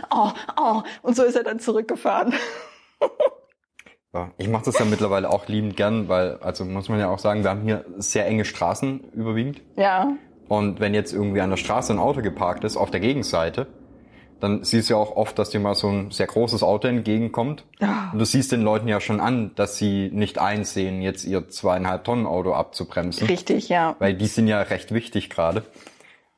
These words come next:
Speaker 2: Äh, und ich fahr dann halt mit meinem einfach immer vorbei. Aber ich, ich fahr dann halt auch nicht irgendwie Richtung Bordstein oder sowas, sondern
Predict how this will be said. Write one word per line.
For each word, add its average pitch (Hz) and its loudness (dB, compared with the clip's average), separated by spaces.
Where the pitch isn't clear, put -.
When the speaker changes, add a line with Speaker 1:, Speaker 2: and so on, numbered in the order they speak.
Speaker 2:
Äh, 87 0
und 95 -4
ich 85 -6
fahr 85 0
dann 82 -4
halt 85 -2
mit 90 -6
meinem 80 -4
einfach - -6
immer 95 -4
vorbei. 120 0
Aber 95 2
ich, 95 0
ich - -4
fahr 95 0
dann 101 0
halt 104 -2
auch 98 0
nicht 101 -2
irgendwie 98 -2
Richtung 95 -2
Bordstein 101 2
oder 107 0
sowas, 117 0
sondern 104 -2